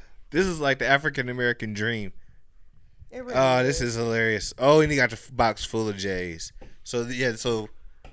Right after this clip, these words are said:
Speaker 1: what would you think would be the best thing that you can probably do for somebody? If you're Mike-, you think Michael Jordan's, like, catching up with people? Like, trying to give back a lot now?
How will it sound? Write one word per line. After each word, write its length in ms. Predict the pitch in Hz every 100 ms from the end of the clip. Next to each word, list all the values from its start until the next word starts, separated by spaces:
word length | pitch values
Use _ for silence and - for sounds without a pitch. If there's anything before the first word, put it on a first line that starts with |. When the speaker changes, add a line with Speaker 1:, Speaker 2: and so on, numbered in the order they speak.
| -
Speaker 1:
what 200 | 135 180
would 140 | 175
you 60 | 175
think 240 | 160 135
would 120 | 131 113
be 100 | 113
the 120 | 95
best 400 | 87 - - -
thing 200 | 120 107
that 180 | 95 -
you 80 | 95
can 220 | - 98
probably 320 | - 107 90
do 240 | 82 82 110
for 160 | 101
somebody? 540 | 92 85 82 78 76 - - -
If 160 | 101 113
you're 100 | 117
Mike-, 240 | 120 120
you 120 | 120
think 160 | 175 202
Michael 180 | 196 180
Jordan's, 280 | 185 180 165
like, 160 | 139
catching 360 | - 160 - 113
up 180 | 123 -
with 120 | 170
people? 380 | 208 202 220 233 - - -
Like, 160 | 110 110
trying 160 | 151 131
to 60 |
give 200 | 113 123
back 200 | 117 143
a 40 | 147
lot 180 | 165 165
now? 320 | 175 180